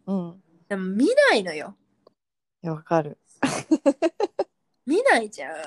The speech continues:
Speaker 1: 見ない。
Speaker 2: でも、
Speaker 1: 全然見ない。
Speaker 2: ノートとかだったらさ、
Speaker 1: うん。
Speaker 2: ま、見なくもなっちゃうけど、でもさ、あ、何年か後とかにさ、
Speaker 1: うん。
Speaker 2: あ、そういえばこのノート使ってたなと思って。
Speaker 1: うん。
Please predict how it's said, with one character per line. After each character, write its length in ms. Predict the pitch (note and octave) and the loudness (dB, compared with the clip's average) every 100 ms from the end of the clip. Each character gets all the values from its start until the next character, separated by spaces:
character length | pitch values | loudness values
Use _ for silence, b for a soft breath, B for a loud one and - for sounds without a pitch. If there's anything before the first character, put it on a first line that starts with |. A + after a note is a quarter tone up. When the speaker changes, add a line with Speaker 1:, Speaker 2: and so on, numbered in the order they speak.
| - - B B B _ | -14 -20 B B B _
Speaker 1:
見 180 | A3+ A3 | 2 2
な 460 | G#3 G3+ F#3+ F3+ | 2 0 0 -4
い。 100 | F3+ _ | -6 _
Speaker 2:
で 80 | B3+ | 0
も、 80 | G#3+ | 0
Speaker 1:
全 160 | A3 | -2
然 300 | A3 G#3+ G#3 | -4 -6 -4
見 120 | G#3 | -8
な 340 | G3+ F#3 F3 D#3+ | -8 -8 -10 -8
い。 100 | A3+ | 0
Speaker 2:
ノ 80 | A4 D5+ | 4 4
ー 40 | |
ト 140 | - A3 | 0 -4
と 160 | G3+ | -6
か 140 | - C#3+ | -12 -12
だ 120 | D3 | -12
っ 20 | - | -14
た 100 | D3 | -14
ら 100 | C#3+ | -12
さ、 380 | C#3 F3+ C3+ - _ _ _ _ - | -12 -12 -12 -14 _ _ _ _ -10
Speaker 1:
う 60 | F#3 | -8
ん。 340 | F3 E3+ G3 - _ _ _ _ _ _ _ _ | -6 -8 -12 -20 _ _ _ _ _ _ _ _
Speaker 2:
ま、 180 | A#3+ B3 B3+ _ | -8 -8 -8 _
見 200 | B3 C4+ G#4 | -6 0 2
な 140 | A#4 | 2
く 120 | C#4+ | 0
も 100 | A3 | -2
な 140 | G3+ G#4 | 0 -2
っ 40 | |
ち 160 | - A#3 | 0 -2
ゃ 80 | |
う 60 | F#3 | -2
け 160 | D#3 C#3+ | -6 -10
ど、 160 | F#3+ | -8
で 140 | A3 B3 | -6 -6
も 100 | G#3+ | -8
さ、 240 | G3 G3+ | -10 -4
あ、 140 | A#3+ A#3+ | -4 -2
何 240 | C4+ C#4+ | -2 -2
年 160 | C#4+ C#4+ | -4 0
か 140 | F#3 | 0
後 80 | F3+ | 0
と 100 | F3+ | -6
か 140 | - | -16
に 100 | - _ | -20 _
さ、 80 | - | -12
Speaker 1:
う 40 | |
ん。 20 | G3+ | -10
Speaker 2:
あ、 80 | |
そ 120 | G#3 B3 | -6 -6
う 20 | |
い 20 | |
え 40 | G#3+ | -8
ば 60 | |
こ 100 | - | -14
の 80 | G#3 | -16
ノ 120 | A#3 | -14
ー 60 | B3 | -14
ト 80 | F#3+ | -14
使 240 | - F#3+ | -10 -8
っ 80 | F#3+ | -8
て 140 | A3+ | -10
た 140 | - C3+ | -12 -16
な 200 | B2 B2 | -20 -20
と 80 | - | -20
思 140 | E3 F3 | -20 -20
っ 20 | |
て。 340 | _ C3 G#2 _ _ _ _ _ | _ -16 -16 _ _ _ _ _
Speaker 1:
う 80 | |
ん。 20 | - | -2